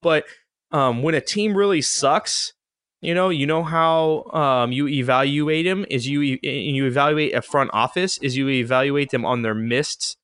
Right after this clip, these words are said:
their missed, uh, draft picks or their successful draft picks. You evaluate them on their free agent acquisitions.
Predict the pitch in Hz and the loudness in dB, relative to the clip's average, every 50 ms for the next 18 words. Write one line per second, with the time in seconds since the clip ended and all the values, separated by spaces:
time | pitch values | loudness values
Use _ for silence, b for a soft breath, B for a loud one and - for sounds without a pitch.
0 | _ _ _ _ _ _ _ _ _ _ _ - 123 131 127 123 127 131 139 160 | _ _ _ _ _ _ _ _ _ _ _ -4 -2 0 0 0 2 0 0 0
1 | 175 - - - - 143 131 123 117 113 113 117 - 123 113 113 113 - - 113 | 0 -2 -4 -2 0 2 4 4 2 2 0 0 0 0 2 0 0 -2 -2 -2
2 | 117 139 - - - - - - _ _ _ _ _ _ _ _ _ _ - 143 | -2 -2 -4 -6 -8 -8 -8 -10 _ _ _ _ _ _ _ _ _ _ -2 0
3 | 139 147 151 156 139 151 139 135 139 - - 160 - - - 117 110 - - 110 | 2 2 2 2 2 2 2 2 0 -2 -4 -6 -4 -2 0 0 0 -2 -2 -4
4 | 107 98 - 98 92 101 - - 107 110 113 - - - _ _ _ _ _ 139 | -4 -2 -2 -2 -2 -2 -2 -4 -4 -4 -4 -6 -10 -20 _ _ _ _ _ -6
5 | 143 156 156 143 131 143 131 135 139 139 147 151 151 - - 156 143 147 - 139 | -2 -2 0 0 2 2 2 2 2 2 2 0 0 0 -2 -4 -2 -2 -2 -2
6 | 135 135 147 151 - - 165 156 143 139 135 127 135 139 - 95 117 120 - - | -2 -2 -2 -4 -4 -4 -4 -2 -2 -2 -2 -2 -2 -2 0 0 0 0 -2 -4
7 | 120 110 113 113 107 110 - 113 113 117 - - - | -4 -2 -2 -2 -2 -2 -4 -4 -4 -4 -6 -8 -10